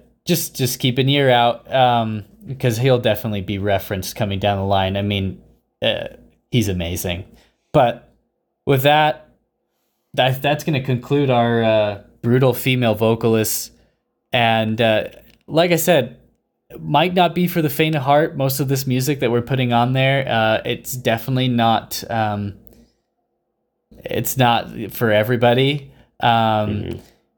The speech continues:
Speaker 1: but there's, there's a lot on here that is, uh, a lot, if you're into and you're open to this kind of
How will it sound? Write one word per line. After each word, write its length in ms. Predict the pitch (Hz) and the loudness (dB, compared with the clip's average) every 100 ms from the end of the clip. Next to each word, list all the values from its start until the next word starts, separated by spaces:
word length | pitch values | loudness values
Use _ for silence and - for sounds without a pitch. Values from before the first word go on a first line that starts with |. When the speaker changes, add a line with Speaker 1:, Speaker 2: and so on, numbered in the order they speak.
| _ - | _ -4
Speaker 1:
but 440 | - 139 120 - _ _ _ _ _ _ | 2 4 2 -4 _ _ _ _ _ _
there's, 520 | 139 135 131 123 - - - _ _ _ _ - - | -10 0 0 0 -4 -12 -20 _ _ _ _ -14 -2
there's 240 | 139 151 | 2 2
a 60 | 160 | 2
lot 280 | 135 131 127 | 4 4 4
on 200 | 123 120 | 2 2
here 240 | 120 113 | 0 0
that 300 | 107 110 104 | 0 0 2
is, 320 | 107 101 95 | 0 -2 -2
uh, 200 | 117 104 - | 0 2 2
a 60 | |
lot, 160 | 113 120 | 0 0
if 120 | 123 | 0
you're 160 | 127 127 | 2 2
into 600 | 107 117 117 - 120 110 | 2 -2 -2 -2 0 2
and 140 | 104 107 | 0 0
you're 180 | 110 | -2
open 360 | 113 113 113 101 | 0 0 0 -6
to 100 | - | -6
this 220 | 101 104 - | -6 -6 -6
kind 240 | - 104 | -4 -4
of 200 | 92 - | -4 -8